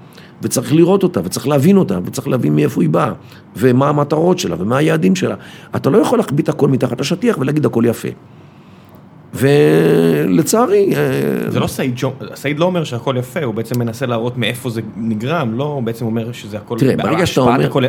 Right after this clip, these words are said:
Speaker 2: הוא בעצם מעביר את האחריות לקולוניאליזם האירופאי.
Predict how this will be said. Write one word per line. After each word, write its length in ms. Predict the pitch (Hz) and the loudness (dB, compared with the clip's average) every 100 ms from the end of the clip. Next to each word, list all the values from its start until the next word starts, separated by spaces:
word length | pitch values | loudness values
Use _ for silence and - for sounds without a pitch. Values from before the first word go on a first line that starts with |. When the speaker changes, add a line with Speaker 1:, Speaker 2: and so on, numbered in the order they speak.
| 131 | -2
Speaker 2:
הוא 80 | 135 | -4
בעצם 200 | 156 170 | -2 0
מעביר 420 | 135 127 127 156 | 0 0 0 0
את 120 | 156 | 0
האחריות 540 | 127 127 131 135 147 | -2 -2 -2 0 -2
לקולוניאליזם 800 | 131 123 120 113 113 117 120 127 110 | -4 -2 0 2 0 0 0 0 0
האירופאי. 540 | 104 110 127 104 | 0 -2 -2 -2